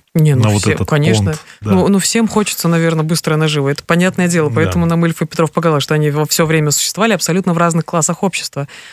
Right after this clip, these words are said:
Speaker 1: Ну, и это желание, наверное, с одной стороны, очень понятно, потому что хочется, наверное, какой-то комфортной жизни, и особо для этого не стараться.
Speaker 2: Хочется
Speaker 1: Это
Speaker 2: шиншиллу, да?
Speaker 1: <laughs> Да, да, конечно, всегда хочется. Почему бы и нет?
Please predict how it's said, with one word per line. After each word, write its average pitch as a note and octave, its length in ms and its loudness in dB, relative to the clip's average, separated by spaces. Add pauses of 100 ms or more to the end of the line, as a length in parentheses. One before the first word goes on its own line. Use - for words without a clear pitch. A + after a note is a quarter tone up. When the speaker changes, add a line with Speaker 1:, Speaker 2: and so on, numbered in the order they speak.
(220)
Speaker 1:
Ну, G#3+ 240 4
и A3 380 2
это A3+ 180 0
желание, A3 360 2
наверное, G3+ 220 0
с - 200 -4
одной G3 180 2
стороны, G3 300 0
очень - 240 -2
понятно, G3+ 380 0
потому E3 320 -2
что - 120 -10
хочется, G3 320 -2
наверное, D#3+ 220 2
какой-то D3+ 220 -2
комфортной D#3+ 440 0
жизни, G3 280 2
и - 20 2
особо E3 400 0
для D#3+ 140 2
этого E3+ 180 -4
не D#3 80 2
стараться. C3+ 560 -4
Speaker 2:
Хочется - 540 -2
Speaker 1:
Это - 80 4 (220)
Speaker 2:
шиншиллу, D3+ 460 2
да? D3+ 80 2
Speaker 1:
<laughs> G3 480 0
Да, G3+ 80 -6
да, G3+ 320 0
конечно, G#3+ 520 -2
всегда G#3 440 -2
хочется. F#3 540 -4 (580)
Почему G3+ 380 2
бы G3 140 2
и F#3+ 40 0
нет? F3 280 0